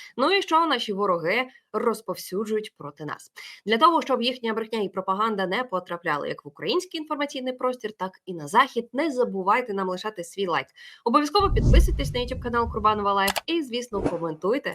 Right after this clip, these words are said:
почуте і побачене. Знаєте, з початком бойових дій я вивела дуже просту воєнну заповідь.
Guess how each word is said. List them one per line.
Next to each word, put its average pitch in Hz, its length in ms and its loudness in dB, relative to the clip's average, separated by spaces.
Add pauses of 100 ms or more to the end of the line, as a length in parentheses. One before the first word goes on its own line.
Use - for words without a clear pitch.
(260)
почуте - 320 -4
і 156 100 -2
побачене. - 640 0 (380)
Знаєте, 330 340 8
з - 40 -8
початком 294 680 4
бойових 233 360 6
дій 240 220 4
я 240 180 10
вивела 226 340 6
дуже 208 300 0
просту 202 580 -2
воєнну 220 440 2
заповідь. - 520 -2